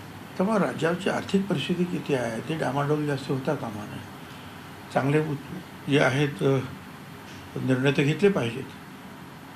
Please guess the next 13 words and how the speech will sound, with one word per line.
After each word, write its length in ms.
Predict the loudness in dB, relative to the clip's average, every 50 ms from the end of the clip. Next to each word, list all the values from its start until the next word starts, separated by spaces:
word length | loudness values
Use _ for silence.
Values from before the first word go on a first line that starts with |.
| -16 -16 -14 -12 -8 -4 0
महिलांसाठी, 680 | 2 4 4 4 4 2 2 2 0 0 0 0 -2
पुरुषांसाठी, 840 | -2 -2 -4 -8 -10 -8 -6 -2 -2 -2 0 0 0 -2 -2 -2 -4 -4 -2
शेतकऱ्यांसाठी, 760 | -4 -4 -2 0 2 2 2 2 0 -2 -4 -2 -2 -2 -2
विद्यार्थ्यांसाठी, 920 | -2 -2 -2 -2 -2 -2 -2 -4 -6 -6 -6 -6 -6 -6 -6 -4 -4 -4 -4 -6 -10 -14 -14 -14 -14 -14 -14 -14 -14 -14 -14 -14 -14 -12 0 4
सगळ्यांसाठी 560 | 6 8 8 8 8 6 4 2 2 2 0 -2
आणि 200 | 0 2 2 4
विकास. 420 | 4 4 4 4 2 0 -2 -4 -6 -8 -10 -12 -14 -14 -14 -14 -14 -14 -16 -14 -6 0
परंतु 260 | 2 2 2 2 0 0 4 6
त्याचबरोबर 640 | 6 6 6 4 2 2 2 2 2 2 0 -2 -2 -4 -8 -12 -14 -14 -14 -14 -14 -12 -4 0
राज्याची 560 | 0 2 2 2 2 2 2 2 2 0 -2 0 2 4
आर्थिक 600 | 6 6 4 4 0 0 2 2 2 4 4 4
स्थिती 800 | 4 2 0 -4 -6 0 2 4 4 4 4 4 4 4 4 0 -6 -10 -12 -14 -16 -16 -16 -16 -10 0 4
ही 280 | 6 6 6 4 0